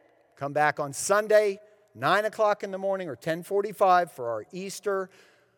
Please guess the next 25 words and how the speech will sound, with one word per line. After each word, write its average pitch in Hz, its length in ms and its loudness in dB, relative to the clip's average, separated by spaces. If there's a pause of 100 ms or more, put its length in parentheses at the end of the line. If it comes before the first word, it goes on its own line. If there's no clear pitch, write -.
services. 214 960 0
We 135 100 -8
have 123 180 -6
invitations 170 720 -4
you 135 60 -14
can 117 140 -14
hand 127 180 -6
out. 180 260 2
Don't 160 300 -2
forget 180 460 -4
those 175 220 -4
invitations. 170 600 -6
Keep 147 300 -8
on 175 140 -2
inviting 170 360 0
people. 180 360 -10
If 151 100 -18
you 110 80 -10
walk 143 280 -2
past 165 280 -6
the 147 60 -14
prayer 170 280 -2
wall 160 260 2
out 160 200 0
there, 165 100 -6